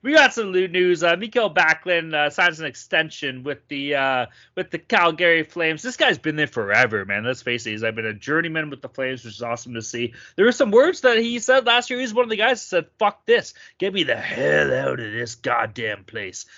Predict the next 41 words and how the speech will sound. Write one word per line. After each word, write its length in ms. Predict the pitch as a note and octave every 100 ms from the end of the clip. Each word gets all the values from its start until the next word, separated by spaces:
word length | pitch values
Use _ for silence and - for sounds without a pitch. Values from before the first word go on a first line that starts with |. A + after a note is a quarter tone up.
| _
But 140 | C#3
you 80 | A#2+
know 180 | B2+ F3
what? 320 | D#3+ E3 D#3+ - _
They 100 | D3+
were 100 | D#3
able 160 | D#3 C3
to 80 | A2+
mend 320 | A#2 D#3 F3
some 200 | F#3+ D#3+
fences, 400 | D#3 D3 D#3+ C#3+
and 100 | C#3
this 180 | F#3 G#3+
is 120 | E3
a 60 | A#2+
good 380 | - D#3+ D#3+
sign 560 | - - D3 C#3+ C3 A#2+ - _
for 140 | - D3+
the 100 | A#2+
Calgary 460 | D3+ C#3+ C3+ C3
Flames 300 | A#2+ B2+ B2
going 240 | A2+ A#2 A2
forward. 480 | - A#2 G#2 G#2+ -
Joel 180 | D#3
brought 200 | D3 D#3
up 100 | D3+
a 40 | B2+
great 380 | F#2+ C3 G#3 -
point 400 | A3+ G3 F3 - _ -
when 140 | C#3+
we 60 | D3
were 60 |
going 220 | C#3 D3+ -
through 160 | D3
the 120 | B2+
division 460 | A2 G2 C3+ D3+ E3
previews 500 | D#3+ D3+ D3+ D#3 D3+
and 80 | C#3
out 200 | C#3 B2+
there, 260 | D3 D3
and 160 | C3+